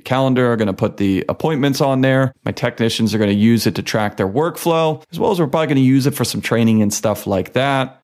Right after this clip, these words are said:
Then again, we just shifted the classification of that same expense. That's in the shop, being used for workflow, being used for training on it, one hundred percent write-off, one hundred percent nothing we have to worry about for that as well. Anytime that you're looking at an expense,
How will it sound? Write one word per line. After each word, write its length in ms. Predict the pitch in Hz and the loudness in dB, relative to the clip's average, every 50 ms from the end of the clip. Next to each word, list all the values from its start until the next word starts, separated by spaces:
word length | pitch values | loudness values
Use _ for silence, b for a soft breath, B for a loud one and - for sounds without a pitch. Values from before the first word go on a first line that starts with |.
| - - | -4 -2
Then 240 | 156 165 139 131 - | 0 0 0 -2 -2
again, 440 | - 120 120 120 151 175 175 123 - | -4 -4 0 0 0 0 0 0 0
we 100 | 104 101 | 0 0
just 180 | 98 139 131 - | 0 0 0 0
shifted 380 | - - 139 139 131 139 123 | 0 0 0 0 0 -4 -2
the 80 | 120 127 | -2 -2
classification 840 | - - 113 110 113 - 117 101 - - - 117 113 117 - - 113 | -2 0 -2 -2 0 -2 -2 -4 -6 -4 -2 0 0 0 0 0 0
of 100 | 107 95 | 0 0
that 180 | 107 104 98 - | 0 -2 -2 -4
same 320 | - - 104 107 104 98 | -4 -2 0 0 2 0
expense. 680 | 95 - - - - 135 131 110 - - - - - - _ _ - | 0 -2 -4 -4 -2 -2 -2 -2 -4 -8 -8 -8 -10 -10 _ _ -2
That's 220 | - 113 113 - | -2 -2 0 0
in 60 | 156 | 0
the 80 | 151 139 | 0 0
shop, 420 | - - 139 139 143 147 - - | 0 0 0 0 -2 -2 -4 0
being 160 | - 123 117 110 | 2 2 4 4
used 220 | 113 120 123 - | 4 4 2 2
for 100 | - 110 | 0 -2
workflow, 480 | 101 101 110 123 131 - - 139 131 107 | 0 0 0 -2 -2 -2 -2 -2 0 2
being 200 | 113 110 110 107 | 2 2 4 4
used 240 | 110 110 110 - | 4 4 2 0
for 100 | - 107 | -2 -4
training 400 | - - 120 120 131 139 143 143 | -2 0 0 2 2 2 2 2
on 180 | 143 143 143 127 | 0 0 0 0
it, 140 | 151 151 - | -2 -2 -2
one 160 | - 104 98 | -2 -2 -2
hundred 340 | 92 - 117 123 131 123 131 | 0 0 0 0 0 0 0
percent 360 | - 127 - - 127 120 - | -2 -2 -2 0 -2 -2 -2
write-off, 500 | - 110 110 110 110 110 113 110 110 - | 0 0 0 2 2 0 0 -2 -4 -6
one 160 | 104 104 95 90 | -6 -6 -6 -6
hundred 360 | - - 139 151 151 147 131 | -4 -2 -2 0 0 0 0
percent 380 | 139 127 - - 123 113 - | 0 0 0 -2 -4 -4 -2
nothing 520 | - 107 104 104 113 117 117 - - 117 107 | -2 2 2 4 2 2 0 0 0 0 2
we 140 | 107 107 110 | 2 2 2
have 220 | 113 98 101 - | 0 -2 -2 -2
to 80 | - 101 | -2 -2
worry 220 | 98 98 95 95 | 0 0 2 0
about 400 | 95 82 - 90 92 - - - | 0 0 0 -2 -2 -4 -6 -8
for 220 | - - - 101 98 | -12 -4 -2 -2 0
that 340 | 95 95 95 92 - - - - | 0 0 0 -2 -4 -6 -4 -2
as 180 | 110 101 - | 0 0 0
well. 440 | 95 101 101 92 85 - - _ _ _ _ _ _ _ - - | 0 -2 -2 -2 -2 -6 -8 _ _ _ _ _ _ _ -6 -2
Anytime 380 | 165 196 220 202 190 180 175 | -2 0 0 0 0 0 0
that 120 | 170 - - | -2 0 0
you're 100 | 165 139 | 0 0
looking 320 | 127 127 143 - 135 123 | 0 0 0 0 0 0
at 60 | 117 | 2
an 80 | 110 110 | 0 0
expense, 720 | 104 104 - - - 117 120 120 120 120 - - - | 0 -2 -4 -4 -2 0 0 0 0 -2 -4 -8 -10